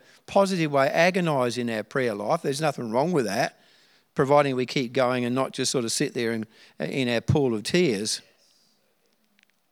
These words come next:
So it's about wrestling. It's a wrestling match. That's, that's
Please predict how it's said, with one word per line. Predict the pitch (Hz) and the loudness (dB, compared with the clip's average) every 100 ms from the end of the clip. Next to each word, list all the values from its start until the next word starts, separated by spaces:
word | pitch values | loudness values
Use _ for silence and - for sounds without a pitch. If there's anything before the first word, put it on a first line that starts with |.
| _ _ _ _ - - - | _ _ _ _ -20 -20 -10
So | - 170 | 2 4
it's | 165 | 4
about | 170 170 160 160 | 4 6 4 4
wrestling. | 151 190 185 143 135 | 4 4 4 0 -2
It's | 131 | 0
a | 143 | 0
wrestling | 131 165 185 - 143 | 2 2 2 0 -2
match. | 127 104 - | -2 -6 -2
That's, | 151 156 - | 0 0 0
that's | 160 - | 0 0